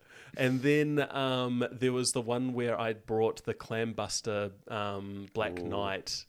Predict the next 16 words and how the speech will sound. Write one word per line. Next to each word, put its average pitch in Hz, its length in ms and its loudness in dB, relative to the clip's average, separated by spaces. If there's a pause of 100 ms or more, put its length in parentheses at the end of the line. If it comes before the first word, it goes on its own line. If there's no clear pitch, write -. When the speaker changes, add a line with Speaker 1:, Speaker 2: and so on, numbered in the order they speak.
(120)
Speaker 1:
against 104 640 -4
Falk. - 520 -2 (440)
And 117 160 0
Falk 143 440 2
was 110 340 -2
a, 120 40 -6
l-, 110 340 -2
a 120 100 -4
little 117 300 0
salty 107 420 -4
because 104 380 -4
I, 101 180 -6 (320)
I, 107 140 -6 (120)
I 113 120 -4
think 143 300 0
Speaker 2:
Really? 139 260 4